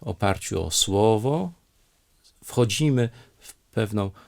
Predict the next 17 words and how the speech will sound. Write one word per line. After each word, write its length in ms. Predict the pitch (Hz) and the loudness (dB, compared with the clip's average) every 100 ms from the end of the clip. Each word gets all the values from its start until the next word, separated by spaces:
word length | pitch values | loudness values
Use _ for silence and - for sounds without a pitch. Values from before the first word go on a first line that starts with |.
| _ - | _ -6
przestrzeń 680 | - 139 135 - - 113 95 | 4 4 4 0 0 0 -2
życia 300 | 113 - 104 | -4 -2 -2
Jezusa 440 | 92 110 - 98 | -2 -2 -2 -2
i 80 | 95 | -4
tam 280 | - 101 104 | -2 -2 -4
próbujemy 680 | - 104 95 104 110 104 | -4 -2 0 2 2 0
się 180 | 98 101 - - - | -2 -6 -8 -14 -10
spotkać 540 | - 107 98 - 95 | -4 -2 -2 -6 -10
z 80 | 92 | -8
Nim, 160 | 101 110 | -10 -10
tam 140 | 104 | -12
próbujemy 420 | - 104 101 98 | -8 -6 -4 -4
z 60 | 95 | -2
Nim 200 | 107 101 | 0 2
dzielić 420 | 110 110 101 - | 4 4 2 -2
nasze 360 | 104 101 - 92 | 0 0 0 -2
życie 440 | 107 120 - 170 | -2 -4 -4 -4